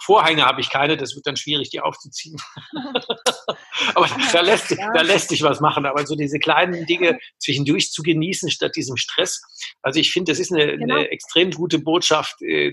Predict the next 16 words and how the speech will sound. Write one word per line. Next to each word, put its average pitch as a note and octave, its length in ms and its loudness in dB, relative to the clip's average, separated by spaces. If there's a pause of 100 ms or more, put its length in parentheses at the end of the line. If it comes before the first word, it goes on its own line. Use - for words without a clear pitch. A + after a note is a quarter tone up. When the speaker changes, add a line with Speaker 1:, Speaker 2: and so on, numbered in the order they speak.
Speaker 1:
die, C#2 360 -4 (280)
auch B2 120 -2
wenn E3+ 80 6
wir E3+ 80 4
da D3+ 80 6
jetzt C3+ 140 2
so D3 60 4
lange, D#3 400 4
äh, D3 360 0
geblieben E3+ 400 -8
sind, D3 160 -4
aber C#3 140 -4
ich - 120 -4
glaube, C#3+ 380 2 (320)
dass - 200 -6
das, - 380 -4